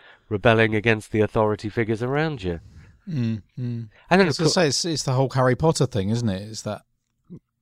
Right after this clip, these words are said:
Speaker 1: Yeah.
Speaker 2: the child under the stairs, yeah.
Speaker 1: Yeah,
Speaker 2: Yeah.
Speaker 1: in a kind, and, uh, of course, these days you get quite a few programs that are kind of appealing to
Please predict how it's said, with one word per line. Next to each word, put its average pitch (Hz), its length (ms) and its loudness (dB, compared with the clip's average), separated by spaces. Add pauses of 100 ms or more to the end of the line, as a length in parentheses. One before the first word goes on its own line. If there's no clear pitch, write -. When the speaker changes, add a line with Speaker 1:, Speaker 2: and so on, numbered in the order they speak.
Speaker 1:
Yeah. 190 200 8
Speaker 2:
the 113 60 2
child 117 280 4
under 117 160 4
the 110 100 0
stairs, 104 540 0
yeah. 107 220 -4 (220)
Speaker 1:
Yeah, 117 360 2
Speaker 2:
Yeah. 120 60 -8
Speaker 1:
in 117 80 0
a 113 40 2
kind, 117 240 2
and, 131 160 2
uh, 120 140 2
of - 160 -4
course, 110 220 -2
these 113 200 -2
days 90 400 -10
you 110 80 -14
get 101 220 -2
quite 107 220 -6
a 95 40 -6
few 104 320 0
programs 87 840 -4
that 92 180 -4
are 87 40 -6
kind 95 240 -4
of 85 60 -8
appealing 90 480 -4
to 92 220 -4